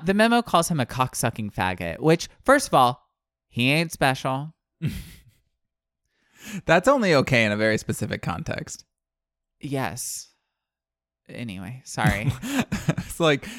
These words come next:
Speaker 1: My
Speaker 2: like,
Speaker 1: brain was slow on the uptake.
Speaker 2: like when you're being choked with a dick. Like when you're actually being a cocksucking faggot.
Speaker 1: Anyway.
Speaker 2: Don't use, don't use that word, though.
Speaker 1: Yeah, no, don't use that word.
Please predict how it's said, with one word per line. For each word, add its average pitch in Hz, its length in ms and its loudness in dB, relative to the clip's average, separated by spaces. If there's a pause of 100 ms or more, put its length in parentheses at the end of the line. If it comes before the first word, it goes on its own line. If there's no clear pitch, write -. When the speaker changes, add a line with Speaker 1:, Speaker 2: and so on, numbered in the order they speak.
Speaker 1:
My 208 160 6
Speaker 2:
like, 233 80 4
Speaker 1:
brain 190 260 6
was 127 160 2
slow 120 320 4
on 107 140 0
the - 100 -6
uptake. - 420 -8 (160)
Speaker 2:
like 139 180 2
when 139 100 0
you're 135 100 4
being 151 240 4
choked 208 320 4
with 220 160 2
a 233 80 0 (220)
dick. - 320 -6 (560)
Like 135 140 2
when 143 100 2
you're 117 80 2
actually 104 320 0
being 110 160 0
a 120 60 -2
cocksucking - 460 -6
faggot. 156 360 -4 (720)
Speaker 1:
Anyway. 101 1000 0 (460)
Speaker 2:
Don't 147 160 0
use, 156 160 -2
don't 208 240 0
use 135 100 0
that 50 120 -4
word, 50 140 -10
though. - 140 -8 (140)
Speaker 1:
Yeah, 131 340 0 (120)
no, 123 300 -4
don't - 160 -14
use 120 160 -12
that 104 240 -18
word. 113 260 -18